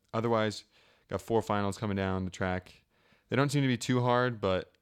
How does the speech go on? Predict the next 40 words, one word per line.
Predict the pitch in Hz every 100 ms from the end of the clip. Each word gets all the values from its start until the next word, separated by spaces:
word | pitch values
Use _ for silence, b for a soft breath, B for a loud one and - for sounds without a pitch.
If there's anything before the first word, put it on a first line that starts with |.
| _ _ _ _ _ _ _ -
considering | 98 - 101 98
I'm, | 90 90 -
I'm | 98
not | 95
a |
huge | 87 - 98
fan | - 95
of | 98
the | 92
subject | 101 101 104
material, | 104 110 107 107
it's | 104
kind | - 87
of | 82 _ _ b b b b b -
not | 87
as | 87 -
fun | 95 90
to |
study | 87 - 90
for | 87
those. | 90 90 87
But | - 82 - _ _
hey, | 101 87
we | 95
move | 98 110
on, | 101 95 92 92 _ _ _ _ _ _
keep | - 101
on, | 95 95 -
keep | 113 95
on | 92
going. | 90 87 87 90
So | - 90 90 b b b b b b b
how | - 113 127
have | 123 113
we, | 110 110 110 117
how | 117
have | 113
you | 117
been, | 120 117
Ryan, | 95 92